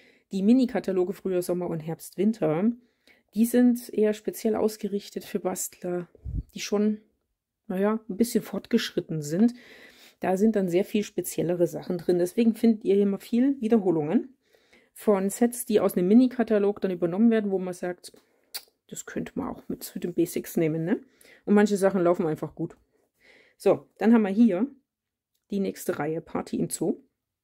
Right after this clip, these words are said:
Da habt ihr das Thema Tiere, wie ihr am Stempelset schon seht. Also ihr habt hier ganz verschiedene. Es ist so ein bisschen auf niedlich und wenn ihr darauf steht, Stempelmotive auszumalen, zu kolorieren, dann ist das natürlich perfekt. Ihr seht,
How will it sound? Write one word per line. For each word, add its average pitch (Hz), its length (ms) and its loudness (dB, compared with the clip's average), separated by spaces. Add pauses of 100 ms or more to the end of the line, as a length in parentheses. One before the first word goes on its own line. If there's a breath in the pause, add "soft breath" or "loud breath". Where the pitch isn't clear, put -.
(880 loud breath)
Da 190 140 0
habt 196 220 -2
ihr 185 340 2
das 180 140 -8
Thema 175 240 -2
Tiere, 165 300 0
wie 165 80 -2
ihr 160 100 4
am 165 140 -2
Stempelset 147 500 -10
schon 185 180 -4
seht. 190 260 -2 (680 soft breath)
Also - 240 -2
ihr 185 140 0
habt - 180 -6
hier 185 200 -2 (800 loud breath)
ganz 180 200 2
verschiedene. - 340 0
Es 180 100 -2
ist 202 160 0
so 196 100 0
ein 190 60 -2
bisschen 202 160 0
auf 180 100 0
niedlich 240 640 0
und 220 280 4
wenn 196 120 2
ihr 208 80 4
darauf 180 240 -2
steht, 226 340 -2
Stempelmotive 196 960 -2
auszumalen, 170 560 -4
zu 180 120 -2
kolorieren, 180 840 2
dann 175 120 0
ist - 160 -6
das - 120 -14
natürlich 185 300 -10
perfekt. - 380 -6
Ihr - 120 -8
seht, 226 320 0